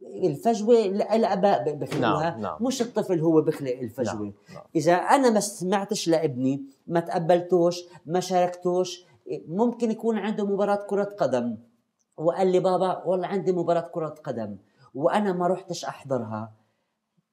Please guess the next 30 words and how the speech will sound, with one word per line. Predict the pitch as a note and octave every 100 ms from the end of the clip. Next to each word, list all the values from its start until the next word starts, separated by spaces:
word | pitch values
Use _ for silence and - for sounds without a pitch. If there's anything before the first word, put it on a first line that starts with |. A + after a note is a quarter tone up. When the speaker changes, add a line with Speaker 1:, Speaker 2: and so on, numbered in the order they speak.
| _ G3+
Speaker 1:
المرة | A#3 C#4+
الثانية | C#4 C4+
مش | B3 C4+
رح | A#3+
يعزمني. | C4 G3+ A#3 D3+ A2 - _ -
Speaker 2:
نعم. | G2+ A2 - _ _ -
Speaker 1:
بس | F3+ - A3+
إذا | G3+ A#3+
أنا | A#3 D4 D4
رحت | D4 A3
وشاف | G#3+ C4 B3+
تشجيع، | - A3 F#3+ A#3 F#3 - - _ _ _ _ -
شاف | - A#3+ A3+
حضور | A3 A3 B3+ A#3+ F3+ D3+
لإلي، | D3+ D#3+ C#3+ D3 D3+ - _
بيكون | D#3 F3+ B3+ B3+
كتير | D4+ C4
حلو. | - D3 A#2 B2
Speaker 2:
جميل. | A2+ - -
Speaker 1:
حفلة | - B3+ C4+ B3+
عيد | A3+ G#3
ميلاد، | A3+ A3+ F#3+ B2 G#2 - _ F#3+
ممكن | A3+ A#3 A3+
أكون | A3+ B3+ A3+
موجود | A3 A3 G3+ A#3+ -
أنا | D#3 D3
بحفلة | D3 E3+ E3+ E3+
Speaker 2:
نعم. | E3+
Speaker 1:
عيد | - E3 D3+
ميلاد | D3+ D#3